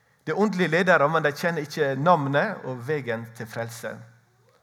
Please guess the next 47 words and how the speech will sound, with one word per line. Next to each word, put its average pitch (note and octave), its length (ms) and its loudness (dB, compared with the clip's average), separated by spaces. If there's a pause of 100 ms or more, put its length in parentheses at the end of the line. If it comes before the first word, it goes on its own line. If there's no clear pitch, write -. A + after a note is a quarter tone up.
(380)
Og B2 80 -10
derfor F#3 220 2
er E3+ 80 0
det D3+ 100 -2
viktig F3+ 360 -2
at C#3+ 100 -4
vi F#3 80 -2
får D3+ 160 -2
være E3 180 4
med F3+ 320 2 (600)
og C3+ 100 -14
peke E3 260 0
på D3+ 140 0
den D3+ 140 2
veien, E3+ 320 2 (600)
så - 120 -12
folk - 240 -6
kan C3 120 -4
finne C#3 560 -2 (160)
frelse C#3 440 -4
og A#2+ 100 -8
evig B2+ 240 -4
liv A2+ 260 -10
i A#2 140 -10
Jesus. A2 600 -12 (460)
For C#3 140 -6
en C#3+ 100 -2
blind D3+ 280 0
kan C#3+ 160 -6
ikke C#3+ 180 -8
le-, C3 300 -4
lede B2+ 320 -6
en A#2 160 -8
blind. G#2 380 -10 (680)
En G3 140 0
som F3+ 140 -6
ikke F#3 180 -4
kjenner E3+ 320 0
veien, B2+ 480 0 (440)
eller B2+ 160 -4
navnet C3 420 -2
til B2+ 100 -8
himmelen, C3+ 260 -4
kan C3+ 140 -6
ikke C#3 180 -12
finne B2+ 220 -8
fram. A2 320 -8